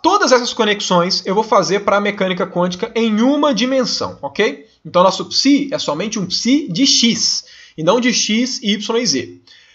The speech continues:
É análogo o processo pra outras dimensões, porém eu vou tratar aqui como uma dimensão, só pra poder ficar mais simples de se mostrar, e normalmente a gente vê nos cursos introdutórios uma mecânica quântica em uma dimensão. Ok? Então meu objetivo aqui é só pra mostrar que não são coisas distintas.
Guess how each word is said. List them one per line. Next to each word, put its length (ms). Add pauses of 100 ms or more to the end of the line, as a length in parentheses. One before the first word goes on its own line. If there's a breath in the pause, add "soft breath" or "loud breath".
(140 soft breath)
É 80
análogo 560
o 40
processo 480
pra 140
outras 180
dimensões, 520
porém 240
eu 80
vou 100
tratar 280
aqui 440
como 400 (180)
uma 300
dimensão, 720
só 160
pra 100
poder 220
ficar 160
mais 200
simples 360
de 60
se 60
mostrar, 560 (200 loud breath)
e 40
normalmente 380
a 20
gente 140
vê 140
nos 140
cursos 220
introdutórios 580
uma 100
mecânica 380
quântica 520
em 140
uma 140
dimensão. 460 (260)
Ok? 140
Então 140
meu 80
objetivo 380
aqui 200
é 60
só 140
pra 120
mostrar 360
que 80
não 100
são 160
coisas 260
distintas. 600